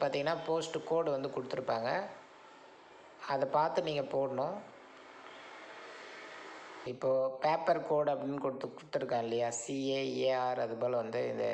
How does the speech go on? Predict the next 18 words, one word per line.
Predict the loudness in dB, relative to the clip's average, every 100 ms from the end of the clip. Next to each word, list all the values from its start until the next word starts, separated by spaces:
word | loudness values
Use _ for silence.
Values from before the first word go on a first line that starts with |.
| 0 -4 -8
இதுவுலயே | -2 0 0 -2
கொடுத்துருப்பாங்க. | -4 -4 -2 -2 -2 -4 -6 -16 -20 _ _ _ _ -20 -20 _ -2
போஸ்ட் | 0 2 0 2
கோடு | 4 4 2
ஒன் | 0 -2 -2
டூ | -2 0
த்ரீ | 0 0 0
ஃபோர் | 0 0
ஃபைவ் | 0 0 0 -4
இதான் | 0 2 2
இருக்கு | -2 -4 -2
போஸ்ட் | 0 0 -4 2
கோடு | 2 2
அப்படின்னு | 0 -4 -4
சொல்லிட்டு. | -6 -6 -8 -8 -12 -20 -20 -20 -20 -20 -20 -20 -16 -6
நம்ம | 0 2
வேணா | 4 4 4 2 2 0
எத்தனாவது | 2 4 4 2